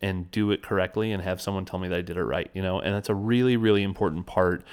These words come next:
of the employee process. So you wanna go in and audit and see if there is anything like that that exists right now. Just like the J Ds. Are there, are there job descriptions? What are they? What can we do better? Same thing with this. The performance achievement review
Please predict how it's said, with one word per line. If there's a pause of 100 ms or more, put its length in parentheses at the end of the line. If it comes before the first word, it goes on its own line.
(360)
of
the
employee
process.
So
you
wanna
go
in
and
audit
and
see
if
there
is
anything
like
that
that
exists
right
now. (480)
Just
like
the
J
Ds.
Are
there,
are
there
job
descriptions?
What
are
they? (2000)
What
can
we
do
better? (140)
Same
thing
with
this.
The
performance
achievement
review